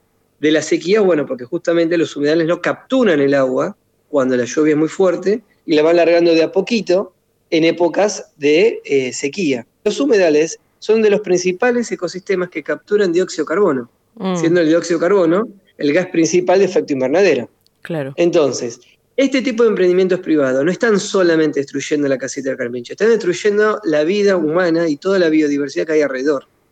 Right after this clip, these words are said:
Speaker 1: Por eso es tan importante. O sea, la solución no es mover el
Speaker 2: Mm.
Speaker 1: carpincho de un lugar a otro, la solución es dejar de destruir los humedales.
Speaker 2: Además de la protección al humedal,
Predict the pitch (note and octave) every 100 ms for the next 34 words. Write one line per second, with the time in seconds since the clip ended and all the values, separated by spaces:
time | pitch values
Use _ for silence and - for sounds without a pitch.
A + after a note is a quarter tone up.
0 | _ _ _ - G#3+ G#3+ G3 E3 D3+ C#3
1 | C3 B2+ B2 B2 _ - - - D#3 F3+
2 | F3 G3 G3 G3 A3 A#3+ G3+ E3+ E3+ E3+
3 | F#3+ F#3+ E3 E3+ D#3+ D#3+ D3+ D3 C#3+ C3
4 | A#2+ C3+ C#3 C#3+ C#3 D3+ D#3 A3 G#3 E3
5 | - G#3+ G3+ - F3+ F3+ D3 C#3 D#3 C3
6 | A2+ _ _ G#3+ G3+ G3+ G#3 A#3+ D3+ -
7 | - - E3+ E3+ F3+ E3 D#3+ C#3+ E3 E3
8 | E3 E3+ - G#3+ G#3+ G#3+ G#3+ F#3+ E3 D#3
9 | D3 F#3